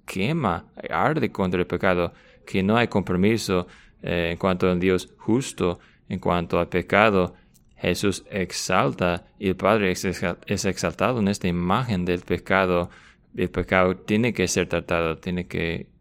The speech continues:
eh, tiene que ser parado y tratado. Eh, y también vemos que Jesús declara no solamente que Dios es justo en la cru-, en la cruz, sino también está declarando que Dios el Padre es el justificador, que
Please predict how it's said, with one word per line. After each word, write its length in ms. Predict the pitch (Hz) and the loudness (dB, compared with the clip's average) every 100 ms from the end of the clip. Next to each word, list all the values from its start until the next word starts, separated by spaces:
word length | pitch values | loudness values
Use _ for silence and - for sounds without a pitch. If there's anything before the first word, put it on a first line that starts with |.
| _ - | _ -14
eh, 140 | 107 98 117 - | -14 -12 -16 -16
tiene 240 | - 87 87 | -10 -8 -6
que 100 | 87 | -8
ser 400 | - 82 82 - - | -4 -4 -6 -12 -10
parado 400 | - 82 95 85 | -6 -4 -2 -4
y 60 | |
tratado. 520 | 80 85 - 90 85 - _ _ _ _ _ _ _ | -6 -12 -10 -8 -8 -12 _ _ _ _ _ _ _
Eh, 380 | - 82 - - _ | -12 -10 -10 -14 _
y 160 | - 87 | -12 -6
también 480 | 90 87 87 82 - | -2 -2 -2 -6 -8
vemos 640 | 90 92 123 107 85 82 | -4 0 2 2 0 -4
que 320 | - - 85 82 | -12 -6 -4 -4
Jesús 560 | 90 80 - 90 87 | -4 -4 -4 -4 -4
declara 300 | - 87 87 | -6 -2 0
no 100 | 104 | 0
solamente 460 | 139 143 117 92 - - - _ - | -2 -2 -2 -2 -2 -14 -20 _ -8
que 380 | - 87 80 - | -2 0 -2 -2
Dios 260 | 90 85 90 | 0 0 -2
es 160 | 80 | -6
justo 520 | - - 190 - 92 85 | -6 -2 -2 -2 -2 -2
en 60 | |
la 180 | 85 82 | -2 -4
cru-, 220 | 87 82 - | -4 -4 -4
en 100 | 85 | -8
la 100 | 80 | -4
cruz, 260 | 87 85 | -2 -2
sino 400 | - - 90 87 | -4 -6 -4 -4
también 460 | - 87 87 87 90 | -4 -6 -4 -4 -4
está 260 | 85 87 | -4 -4
declarando 600 | 85 85 82 90 101 90 | -4 -4 -2 0 0 -2
que 300 | - 90 87 - - - _ - | -2 -2 -2 -6 -20 -20 _ -12
Dios 520 | 92 87 82 82 - | -2 0 2 0 -4
el 120 | - 82 | -8 -6
Padre 440 | 90 87 85 82 | -2 0 0 -2
es 120 | 85 | -2
el 120 | 82 | -4
justificador, 1040 | 90 85 - - 87 87 85 92 101 90 85 | -2 -4 -4 -6 -4 -2 -2 0 0 0 -2
que 380 | - 90 87 | -2 -2 -2